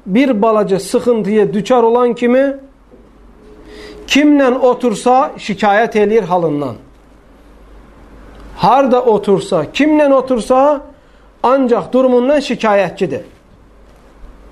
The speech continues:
Xətadır bu. Çünki tək şikayət müalicə deyil.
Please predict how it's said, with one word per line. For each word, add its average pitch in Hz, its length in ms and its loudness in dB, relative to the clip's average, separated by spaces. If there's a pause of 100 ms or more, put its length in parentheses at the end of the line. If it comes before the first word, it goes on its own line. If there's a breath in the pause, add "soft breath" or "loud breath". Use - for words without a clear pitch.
(1500)
Xətadır 185 640 0
bu. 107 140 -8 (2250 loud breath)
Çünki 233 320 2
tək 254 240 0
şikayət 240 880 0 (880)
müalicə 208 560 2
deyil. 175 380 -2